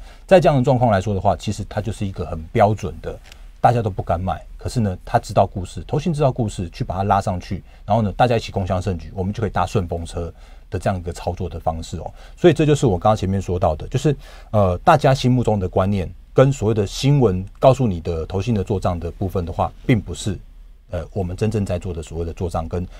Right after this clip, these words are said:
所谓的搭顺风车的一个很好的做法。我们该做的事情应该是从投本比排下来，找到哪一些有题材的，然后呢，哪一些叫做是刚开始买的，然后呢，哪一些现行是你可能自己不太敢买，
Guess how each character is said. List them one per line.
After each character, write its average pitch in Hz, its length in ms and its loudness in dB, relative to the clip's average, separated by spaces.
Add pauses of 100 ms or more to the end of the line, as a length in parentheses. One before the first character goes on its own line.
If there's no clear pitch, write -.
所 - 120 -8
谓 92 60 -2
的 92 60 -2
搭 95 180 2
顺 92 180 -6
风 87 140 -8
车 87 120 -8
的 82 100 -8
一 85 60 -6
个 85 100 -10
很 82 120 -10
好 85 100 0
的 - 80 -8
做 90 160 -10
法。 - 200 -10 (220)
我 - 80 -2
们 127 140 4
该 165 160 8
做 160 140 4
的 120 80 6
事 120 160 0
情 82 260 -6 (120)
应 120 140 2
该 110 160 4
是 104 260 -4 (640)
从 92 220 -8
投 104 80 -4
本 104 120 0
比 90 140 -4
排 87 220 -2
下 98 180 6
来， 80 320 2 (360)
找 101 120 0
到 107 300 8 (180)
哪 95 160 2
一 98 40 2
些 117 140 6
有 92 120 4
题 101 160 -2
材 95 240 2
的， 87 320 0 (200)
然 104 120 2
后 117 60 2
呢， 104 100 0
哪 98 180 2
一 107 40 0
些 117 120 2
叫 117 120 4
做 113 100 6
是 - 100 -4
刚 120 160 2
开 113 140 4
始 110 100 0
买 92 240 4
的， 87 300 0 (220)
然 101 100 4
后 120 80 6
呢， 113 100 2
哪 98 140 2
一 101 40 0
些 117 120 4
现 123 200 4
行 92 200 -2
是 107 260 0 (220)
你 123 80 0
可 113 140 0
能 90 140 -2
自 - 120 -2
己 180 80 -2
不 - 140 -6
太 113 100 2
敢 104 160 2
买， 101 340 2